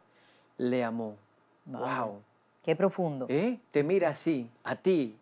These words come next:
Speaker 1: que estás
Speaker 2: Eh, ey,
Speaker 1: escuchándonos.
Speaker 2: eres tú, eres tú.
Speaker 1: Eres tú que te quiero para esta
Speaker 2: <laughs> Es a
Speaker 1: misión.
Speaker 2: ti, es a ti.
Speaker 1: Así que todos a, a apo-, apoyar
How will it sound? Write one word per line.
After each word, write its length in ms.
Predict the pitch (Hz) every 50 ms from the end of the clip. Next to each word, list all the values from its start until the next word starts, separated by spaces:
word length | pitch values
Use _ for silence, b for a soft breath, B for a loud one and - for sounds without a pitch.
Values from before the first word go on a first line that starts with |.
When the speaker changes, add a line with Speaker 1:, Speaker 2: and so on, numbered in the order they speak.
| _
Speaker 1:
que 80 | - 131
estás 260 | 123 - 147 156 151
Speaker 2:
Eh, 20 | -
ey, 60 | 208 233
Speaker 1:
escuchándonos. 280 | 240 - - 214 226 247
Speaker 2:
eres 200 | 262 240 233 226
tú, 260 | 262 262 247 190 180
eres 300 | - 214 233 240 220 -
tú. 80 | - 247
Speaker 1:
Eres 360 | 190 190 196 190 180 147 -
tú 160 | - 202 196 165
que 80 | 160
te 160 | 135 143 131
quiero 380 | 120 - 151 165 160 147 147 127
para 240 | - 131 127 127 131 - -
esta 260 | 170 151 - - 147
Speaker 2:
<laughs> 60 | 139
Es 160 | 214 240 -
a 40 | 294
Speaker 1:
misión. 160 | 277 269 262
Speaker 2:
ti, 260 | 240 285 285 277 247 226
es 140 | 233 233
a 80 | 269 247
ti. 360 | 214 - 269 269 262 226 165 - - - -
Speaker 1:
Así 340 | - 135 170 208 - 233 214
que 120 | - 185
todos 420 | 151 143 - 165 175 185 185 151 -
a, 360 | 160 147 139 135 127 123 127
a 400 | - - 147 139 131 123 123 120
apo-, 280 | 117 113 - - 135 127
apoyar 680 | 135 131 - 135 135 131 123 160 196 202 185 175 175